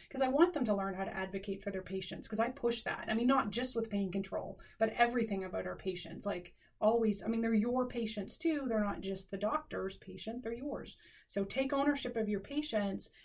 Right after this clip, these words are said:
and advocate for them in every avenue, in particular pain control, since that's what we're talking about today.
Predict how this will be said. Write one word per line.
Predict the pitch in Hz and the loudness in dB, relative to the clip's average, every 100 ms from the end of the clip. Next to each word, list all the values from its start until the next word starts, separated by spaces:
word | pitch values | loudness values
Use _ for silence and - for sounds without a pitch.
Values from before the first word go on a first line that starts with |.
| - | -6
and | 202 | -4
advocate | 196 214 233 - 202 | -2 -2 -2 -4 -6
for | - 196 | -2 -2
them | 190 | 0
in | 196 | -2
every | 208 208 220 214 | 2 2 4 2
avenue, | 190 185 185 190 185 185 - | 2 0 -2 -4 -6 -10 -10
in | 190 | -10
particular | 185 202 247 202 185 175 175 - | -8 -10 -8 -4 -4 -4 -10 -14
pain | - 190 - | -10 -10 -8
control, | 185 - - | -8 -8 -8
since | - 202 | -8 -6
that's | 196 190 - | -4 -6 -6
what | 202 | -10
we're | - | -8
talking | - 190 208 | -8 -6 -4
about | 202 190 - | -4 -6 -6
today. | 190 202 - | -6 -4 -6